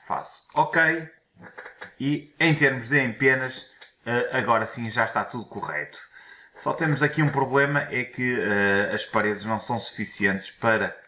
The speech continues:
cobrir o telhado na totalidade. Vamos ter que aumentar o tamanho das paredes, a altura das paredes. Vamos aqui a uma delas, vamos, por exemplo, a esta, só para testar. E vamos pôr com um metro e meio de altura, mesmo assim não é suficiente. Eh,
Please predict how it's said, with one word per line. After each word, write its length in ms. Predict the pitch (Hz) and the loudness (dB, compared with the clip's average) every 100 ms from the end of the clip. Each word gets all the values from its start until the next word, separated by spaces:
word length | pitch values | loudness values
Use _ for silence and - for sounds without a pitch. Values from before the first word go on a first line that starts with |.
| - - - - - - - | -20 -20 -20 -20 -20 -14 -6
cobrir 360 | 101 95 90 | -2 2 2
o 40 | 95 | 0
telhado 520 | - 92 85 80 95 | -4 -2 0 2 0
na 120 | 101 | -4
totalidade. 800 | 95 - 98 90 85 85 98 143 147 - - - - | -6 -4 -4 -2 0 2 2 -2 -12 -18 -18 -14 -4
Vamos 180 | 110 | -4
ter 120 | - 110 | 0 0
que 80 | |
aumentar 460 | 101 98 95 95 90 | 2 2 2 0 0
o 40 | |
tamanho 340 | 90 95 90 87 | -2 -4 -4 -6
das 140 | 92 | -8
paredes, 320 | - 98 110 | -2 0 0
a 40 | 104 | 0
altura 300 | 90 95 90 | 0 -2 -4
das 160 | 95 | -4
paredes. 580 | - 120 131 170 185 - - _ _ - | -2 2 4 2 0 -12 -16 _ _ -20
Vamos 340 | - 107 95 | -8 -4 -4
aqui 180 | 98 - | -4 0
a 60 | 95 | 2
uma 160 | 95 | 2
delas, 480 | 92 107 120 139 - | 2 4 4 0 -6
vamos, 200 | 92 90 | -14 -16
por 140 | - | -18
exemplo, 300 | 90 90 - 92 | -16 -14 -8 -4
a 80 | |
esta, 460 | 98 113 - 131 - - - | 0 0 -2 -10 -16 -20 -20
só 200 | - - | -16 -14
para 120 | - - | -10 -10
testar. 580 | - - 131 143 143 - - - - | -8 0 2 2 -2 -14 -20 -20 -12
E 60 | 107 | -6
vamos 240 | 113 107 | -4 -4
pôr 280 | - 120 117 | -2 0 0
com 220 | - 110 113 - | 0 -4 -4 -4
um 120 | 123 | 0
metro 280 | 101 87 95 | 0 0 0
e 40 | 101 | 0
meio 260 | 98 98 | 4 2
de 80 | 95 | 4
altura, 600 | 110 107 - 160 170 - | 2 2 -2 -2 -2 -8
mesmo 400 | 104 101 98 92 | -10 -8 -6 -6
assim 200 | 95 - | -8 -8
não 120 | 85 90 | -6 -6
é 60 | |
suficiente. 640 | 92 - - 131 143 147 143 - - - - - - | -6 -6 -4 0 0 0 -6 -12 -8 -8 -8 -12 -6
Eh, 720 | - 113 117 117 120 120 - | 0 2 4 6 6 4 2